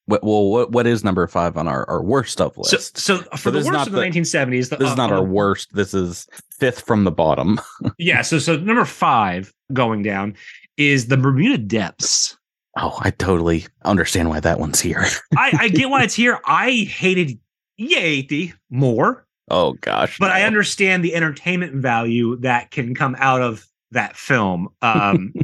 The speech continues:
Speaker 1: <laughs>
Speaker 2: and, and, and that does go a long way for some of these movies. I mean, some of these movies I would grade harshly, but for personal enjoyment, whether it's ironic or <laughs> otherwise, is, well, not even ironic, but, like, I enjoy this because of its, its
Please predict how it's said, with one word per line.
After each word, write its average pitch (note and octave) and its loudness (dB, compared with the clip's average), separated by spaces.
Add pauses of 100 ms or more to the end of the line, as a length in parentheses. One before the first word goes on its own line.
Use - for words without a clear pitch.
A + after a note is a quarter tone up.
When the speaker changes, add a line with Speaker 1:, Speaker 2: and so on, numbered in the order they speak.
(140)
Speaker 1:
<laughs> - -2
Speaker 2:
and, C#3+ 2
and, F3 0
and G3+ 0
that D4 -2
does C4+ 2
go G#3 2
a - 2
long F3 0
way C#3+ -2
for F3 -8
some F#3+ -6
of F#3+ -2
these G3 -2
movies. G#3+ 0
I F3 0
mean, D#3+ 2 (320)
some - -2
of G3 4
these G3 2
movies F#3 4
I E3+ 4
would E3+ 2
grade D3 2 (140)
harshly, F3 -2
but D#3 -4
for C3+ -6
personal D#3+ 0
enjoyment, D3 0 (320)
whether E3 0
it's D#3 -2
ironic D3 2
or C3+ 0
<laughs> - -2
otherwise, D#3 0 (400)
is, D#3+ -2
well, F#3+ 2
not F#3 2
even B2 -2
ironic, A2+ -2
but, A2+ -6
like, G#2+ -4
I G3+ 2
enjoy E3 2
this D3+ -2
because C#3+ 0
of B2 -4
its, - -10 (160)
its C#3 -6